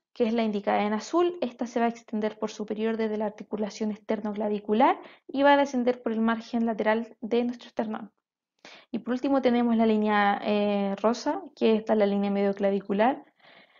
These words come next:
Pasa justo por la parte media de nuestra clavícula. O también puede decirse que pasa equidistante entre dos articulaciones, la acromio-, eh, acromioclavicular y la acromioesternal.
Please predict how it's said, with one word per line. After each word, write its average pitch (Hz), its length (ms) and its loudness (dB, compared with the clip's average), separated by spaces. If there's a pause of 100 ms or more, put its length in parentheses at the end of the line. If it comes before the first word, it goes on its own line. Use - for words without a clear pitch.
(160)
Pasa 294 440 6
justo 294 720 4
por 247 680 2
la 226 180 0
parte 233 280 -2
media 277 500 2
de 262 80 -2
nuestra 254 320 -2
clavícula. 269 500 -4 (640)
O 381 200 4
también 277 320 -2
puede 269 160 2
decirse 247 380 -4
que 240 60 -4
pasa 233 280 0
equidistante 226 680 -4
entre 226 320 0
dos 226 140 0
articulaciones, 226 840 -4
la 220 140 0
acromio-, 214 520 -4
eh, 214 300 -2
acromioclavicular 208 880 0
y 240 80 -4
la 233 100 -2
acromioesternal. 214 1120 -4